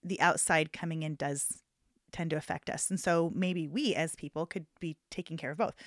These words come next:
strengthening your resolve in deciding,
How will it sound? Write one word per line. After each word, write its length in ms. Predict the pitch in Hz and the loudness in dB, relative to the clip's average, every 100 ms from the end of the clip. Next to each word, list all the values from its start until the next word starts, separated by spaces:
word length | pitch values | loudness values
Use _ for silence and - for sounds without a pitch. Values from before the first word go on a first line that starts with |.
| - - | -20 -14
strengthening 680 | - 226 220 - 247 247 247 | 0 6 6 6 4 4 2
your 380 | 185 190 202 208 | 2 4 4 4
resolve 540 | 220 196 156 156 160 - _ - | 4 6 6 6 2 -10 _ -4
in 380 | 190 170 165 - _ _ _ _ _ _ - - | 0 0 -2 -6 _ _ _ _ _ _ -16 -8
deciding, 500 | 196 - 170 165 - | -4 2 2 2 -2